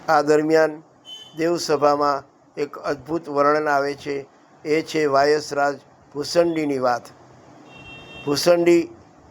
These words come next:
એવા યોગી હતા કે જેણે અન્ય કલ્પો સુધી શાંત ચિત્તે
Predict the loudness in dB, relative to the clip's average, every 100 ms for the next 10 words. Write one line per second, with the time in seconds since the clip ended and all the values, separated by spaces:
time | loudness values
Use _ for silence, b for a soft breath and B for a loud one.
0 | _ -20 -8 2 4 4 2 -12 -10 -6
1 | -4 -6 -4 -6 -4 -6 -6 -20 -20 -20
2 | -20 -16 -6 -2 2 4 2 2 -2 0
3 | 0 0 0 -2 -2 -6 -6 -4 -6 -4
4 | -6 -8 -18 -20 -20 -20 -20 -16 -4 0
5 | 2 2 -2 -12 -12 -12 -10 -12